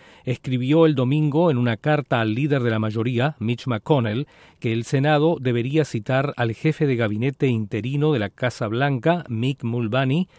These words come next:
y al principal asesor de Mulvaney, Robert Blair, así como el ex asesor de seguridad nacional, John Bolton, y al funcionario de presupuesto,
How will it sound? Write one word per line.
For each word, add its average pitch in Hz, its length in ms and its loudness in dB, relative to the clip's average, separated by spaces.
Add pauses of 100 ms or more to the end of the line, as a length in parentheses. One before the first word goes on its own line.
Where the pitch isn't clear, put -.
(320)
y 127 80 0
al 127 100 2
principal 131 440 2
asesor 151 500 2
de 131 60 0
Mulvaney, 107 640 0 (120)
Robert 120 440 -2
Blair, 131 400 0 (320)
así 139 280 0
como 147 400 2 (240)
el 107 140 -4
ex 120 180 -4
asesor 139 380 -2
de 131 80 -2
seguridad 117 380 -2
nacional, 123 440 -2
John 110 220 -2
Bolton, 139 480 0 (300)
y 117 80 -2
al 107 80 -2
funcionario 127 600 -2
de 113 120 -2
presupuesto, 127 720 -2